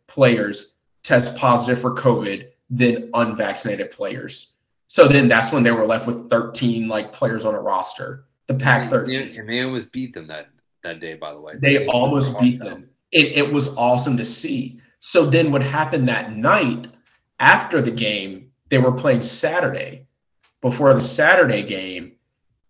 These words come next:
Speaker 1: like, they basically had two options. It was A, you can play with the same thirteen people that you played with.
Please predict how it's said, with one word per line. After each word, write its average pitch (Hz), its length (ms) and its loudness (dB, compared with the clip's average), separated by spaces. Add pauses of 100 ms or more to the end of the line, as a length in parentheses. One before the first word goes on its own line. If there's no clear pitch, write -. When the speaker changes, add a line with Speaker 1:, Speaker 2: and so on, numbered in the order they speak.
(160)
Speaker 1:
like, 127 540 2 (200)
they 147 220 6
basically 139 520 4
had 127 300 0
two 127 300 -2
options. 87 800 -10 (460)
It 135 240 2
was - 360 -4
A, 110 480 2 (340)
you 123 140 6
can 135 180 2
play 135 200 4
with 131 180 0
the 113 80 -4
same 135 380 4
thirteen - 640 -2
people 165 340 -6
that 135 220 4
you 123 60 0
played 120 300 2
with. - 300 -10